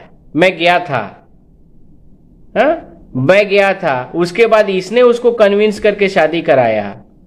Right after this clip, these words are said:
अब ये, ये बंदा अभी तक ये लॉ नहीं जानता, इसने कराया है, तो उसमें राखी की गलती कैसे है? पता नहीं अब ये क्या सिंपैथी लेना चाहते हैं। राखी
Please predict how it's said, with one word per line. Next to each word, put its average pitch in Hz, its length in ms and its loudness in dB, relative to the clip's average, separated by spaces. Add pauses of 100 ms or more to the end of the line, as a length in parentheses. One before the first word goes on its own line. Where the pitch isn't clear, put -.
(140)
अब 226 220 2
ये, 180 380 -10
ये 135 340 0
बंदा 226 320 0
अभी 202 360 -2
तक 247 260 0
ये 226 160 0
लॉ 185 300 4
नहीं 180 240 -2
जानता, 104 540 -6 (760)
इसने 202 340 2
कराया 226 500 0
है, 226 160 -2
तो 226 140 -4
उसमें 220 260 -4
राखी 208 320 -2
की 202 100 -6
गलती 135 340 -4
कैसे 98 340 -10
है? - 180 -20 (440)
पता 110 220 0
नहीं 113 260 -2 (480)
अब 120 80 0
ये 131 100 4
क्या 135 300 0
सिंपैथी 131 460 -4
लेना 117 260 -2
चाहते 104 340 -10
हैं। 104 320 -16 (220)
राखी 185 600 -2